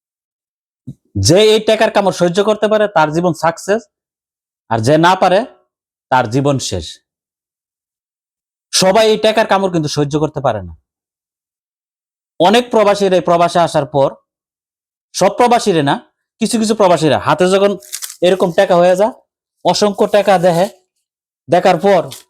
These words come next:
তার মাথা বুদ্ধি ঠিক থাকতে পারে, ঠিক রাখতে পারে না,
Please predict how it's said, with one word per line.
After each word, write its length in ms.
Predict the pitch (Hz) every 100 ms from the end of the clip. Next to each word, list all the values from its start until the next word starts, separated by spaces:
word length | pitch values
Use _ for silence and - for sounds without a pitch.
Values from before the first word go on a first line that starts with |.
| _ _ _ _ -
তার 140 | 139
মাথা 240 | 151 165
বুদ্ধি 220 | 151 147 147
ঠিক 220 | 156 -
থাকতে 220 | 151 135
পারে, 160 | 113 95 _ _ _ _ _
ঠিক 160 | 175 180
রাখতে 240 | 180 -
পারে 200 | 151 160
না, 300 | 185 240 -